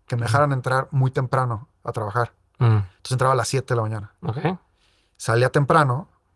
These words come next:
Speaker 1: y en la tarde chambeaba, eh, en el emprendimiento.
Speaker 2: Ok.
Speaker 1: Entonces, obviamente el fee que ganaba ahí me dio suficiente para salirme.
Speaker 2: Ujú.
Speaker 1: Obviamente mucho menor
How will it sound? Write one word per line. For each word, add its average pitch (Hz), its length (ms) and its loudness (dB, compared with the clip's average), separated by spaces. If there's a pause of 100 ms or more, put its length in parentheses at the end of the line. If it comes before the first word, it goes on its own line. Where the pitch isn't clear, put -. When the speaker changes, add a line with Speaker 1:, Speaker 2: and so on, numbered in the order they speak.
(100)
Speaker 1:
y 120 80 0
en 110 60 0
la 110 100 -2
tarde 131 320 2
chambeaba, 117 720 2 (100)
eh, 101 400 -4
en 98 80 -4
el 98 80 -4
emprendimiento. 107 560 -4 (120)
Speaker 2:
Ok. 123 120 0 (440)
Speaker 1:
Entonces, 170 400 0 (200)
obviamente 208 560 2
el 185 120 4
fee 185 260 0
que 190 100 2
ganaba 160 360 6
ahí 147 260 4
me 127 140 2
dio 127 100 2
suficiente 131 360 -2
para 110 140 0
salirme. 131 500 0 (140)
Speaker 2:
Ujú. 131 300 2 (320)
Speaker 1:
Obviamente 104 460 -4
mucho 131 400 2
menor 107 340 -4